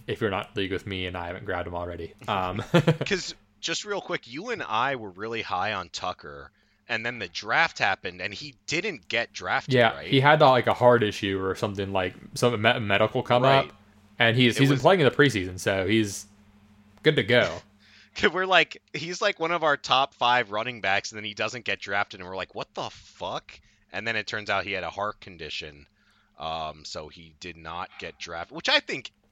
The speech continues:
Speaker 2: I'm, that's kinda bullshit. I'm sorry.
Speaker 1: Yeah,
Speaker 2: I
Speaker 1: I,
Speaker 2: guess
Speaker 1: I guess it's
Speaker 2: two
Speaker 1: 'cause he's a
Speaker 2: more.
Speaker 1: running back. It's probably why the teams are like, "Oh, we don't wanna risk this," but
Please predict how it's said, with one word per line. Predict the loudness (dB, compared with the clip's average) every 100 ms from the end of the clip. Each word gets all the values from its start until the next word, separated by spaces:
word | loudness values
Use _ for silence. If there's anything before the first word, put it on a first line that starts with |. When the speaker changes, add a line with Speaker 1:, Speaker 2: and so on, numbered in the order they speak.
| _ _
Speaker 2:
I'm, | -10 -10 _
that's | -10 -10 -10
kinda | -12 -12 -12
bullshit. | -16 -14 -12 -12 -14 -18
I'm | -18 -14
sorry. | -14 -14 -18 -20 -20 _ -12
Speaker 1:
Yeah, | -2 2 4 4
Speaker 2:
I | 4
Speaker 1:
I, |
Speaker 2:
guess | 4 0 -12 _ 2
Speaker 1:
I | 6
guess | 6 6
it's | 4
Speaker 2:
two | 4
Speaker 1:
'cause | 4 4
he's | 4
a |
Speaker 2:
more. | 2
Speaker 1:
running | 2 2 4
back. | 4 4 2 -8 _ _ -6
It's | -4
probably | 2 4 4 4 4
why | 6 6 4
the | 2
teams | 0 -2
are | 0
like, | 0
"Oh, | 0
we | 0
don't | -2
wanna | -6
risk | -8 -8
this," | -4 -4 -4 -12 _
but | -8 -6